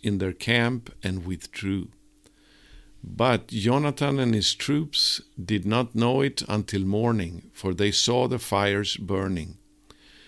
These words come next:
Then Jonathan pursued them, but he did not overtake them, for they had crossed the Eleuterus River. So Jonathan turned aside against the Arabs, who are called Sabadeans,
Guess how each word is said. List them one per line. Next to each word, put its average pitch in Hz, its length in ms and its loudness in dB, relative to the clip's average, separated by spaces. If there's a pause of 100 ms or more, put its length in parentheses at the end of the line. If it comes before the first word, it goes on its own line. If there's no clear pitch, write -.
(300)
Then 117 180 6
Jonathan 139 560 4
pursued 120 560 2
them, 80 400 -8 (300)
but 95 160 2
he 98 100 -2
did 104 220 0
not 117 300 2
overtake 113 580 -2
them, 82 300 -10 (500)
for 98 200 -2
they 95 200 2
had 104 240 0
crossed - 600 0 (140)
the 98 100 0
Eleuterus 113 1040 0
River. 92 540 -4 (920)
So 123 580 4
Jonathan 127 580 2
turned 127 340 2
aside 120 800 2
against 107 520 2
the - 180 0
Arabs, 120 580 4 (240)
who 90 120 -4
are 92 140 -2
called 110 480 2
Sabadeans, 107 1040 2